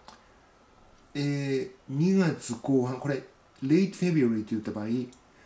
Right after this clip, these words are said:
ー、二月後半でもいいし、二月末でもいいし、どっちでもいいらしいんですけども、まあ、そうですね。二月後半っていう訳しておきましょうか。二月後半から三月後半の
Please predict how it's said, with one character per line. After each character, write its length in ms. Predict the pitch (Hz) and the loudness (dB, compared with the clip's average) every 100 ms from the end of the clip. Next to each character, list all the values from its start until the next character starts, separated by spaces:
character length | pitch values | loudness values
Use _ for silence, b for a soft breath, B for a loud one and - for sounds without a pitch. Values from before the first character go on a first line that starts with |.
| b b _ _ | b b _ _
ー、 260 | 131 127 123 | -4 -4 -4
二 200 | 139 175 | 0 2
月 380 | 208 180 - 131 | 4 2 0 -6
後 320 | 131 170 165 | 2 4 4
半 260 | 131 165 151 | 2 -2 0
で 80 | 151 | 0
も 120 | 120 | 0
い 100 | 113 | -2
い 40 | |
し、 340 | - 147 117 - - | -4 -2 -2 -4 -6
二 180 | 135 190 | 2 4
月 300 | 190 - 123 | 4 2 -4
末 300 | 127 131 143 | -4 -4 0
で 60 | 147 | 2
も 80 | |
い 80 | 120 | 2
い 60 | 110 | -2
し、 80 | - | 0
ど 100 | 127 | 0
っ 20 | |
ち 80 | 175 | 2
で 60 | |
も 80 | 180 | 0
い 100 | 175 | 2
い 40 | 165 | 2
ら 120 | 151 | 0
し 80 | 151 | 0
い 40 | |
ん 40 | |
で 60 | 120 | -4
す 100 | - | -2
け 80 | 120 | -2
ど 60 | |
も、 260 | 131 120 98 B B B B B - | 0 -2 -4 B B B B B -14
ま 320 | 135 147 147 | -10 -8 -10
あ、 40 | 135 | -10
そ 260 | - 156 | -2 0
う 80 | 127 | 0
で 60 | 113 | -2
す 100 | 120 | -6
ね。 560 | 131 131 113 101 98 - - _ _ _ - - - 143 | -4 -4 -6 -10 -16 -20 -20 _ _ _ -20 -20 -16 -2
二 160 | 165 | 0
月 240 | 185 - - | 0 -2 -4
後 300 | 160 160 151 | 2 2 2
半 340 | 156 151 147 | -2 -4 -6
っ 20 | 139 | -6
て 80 | - | 0
い 40 | |
う 200 | 131 127 | 2 2
訳 120 | 139 - | -2 -4
し 60 | |
て 60 | 147 | -6
お 40 | |
き 60 | 135 | -4
ま 80 | 139 | -4
し 80 | |
ょ 40 | 104 | -4
う 20 | |
か。 220 | - 135 B B B | -10 -12 B B B
二 120 | 135 151 | -4 0
月 320 | 135 - - | 0 -4 -14
後 280 | - 131 127 | -2 0 0
半 320 | 107 107 123 | -2 -8 -10
か 160 | 113 151 | -6 -2
ら 280 | 160 151 - B B B B B B | -2 -2 -6 B B B B B B
三 340 | - 160 147 | -4 -2 0
月 300 | 120 113 - | 0 -2 -4
後 300 | 117 139 135 | -4 2 2
半 440 | 120 127 127 123 123 | 2 -6 -6 -6 -4
の 240 | 123 123 | -6 -8